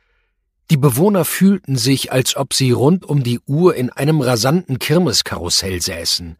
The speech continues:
Ständig mussten sie sich an ihrem Planeten festklammern, genau genommen an den allerorts angebrachten Haltegriffen, wie man sie von den Beifahrersitzen prähistorischer Autos kennt,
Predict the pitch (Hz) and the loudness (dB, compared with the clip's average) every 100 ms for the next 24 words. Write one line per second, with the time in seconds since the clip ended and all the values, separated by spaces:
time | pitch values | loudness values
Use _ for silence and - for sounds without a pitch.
0 | _ _ _ - - 196 226 143 - 147 | _ _ _ -4 2 4 6 2 2 2
1 | 165 - 160 143 139 156 151 143 147 156 | 0 2 0 0 0 0 0 0 2 2
2 | - 135 147 175 139 - 196 - - 113 | 2 0 0 0 -2 -2 -2 -2 -4 -4
3 | 87 87 92 - _ _ _ - 139 135 | -4 -6 -10 -16 _ _ _ 0 4 4
4 | 131 131 135 139 143 139 - 143 139 131 | 4 4 2 2 0 -2 -2 0 4 2
5 | 127 131 156 170 - 135 170 - - 147 | 2 0 2 0 0 -2 0 -4 -2 0
6 | 160 156 131 131 - 131 147 180 135 113 | 0 2 0 -2 -2 -2 0 0 0 0
7 | 135 - 151 127 151 160 147 156 156 135 | 0 2 0 2 0 0 -2 -4 -4 -4
8 | 117 117 104 - 143 208 - - 180 180 | -2 -2 -2 -2 -2 -2 -4 -6 -4 0
9 | 170 139 156 - 160 143 - 143 175 160 | 0 2 0 0 -2 -2 -2 -2 0 0
10 | - - 156 151 135 139 - - 185 - | -2 -4 -4 -2 -2 -2 -2 -4 -6 -6
11 | - 78 69 - - 82 76 - | -10 -8 -8 -8 -10 -10 -10 -14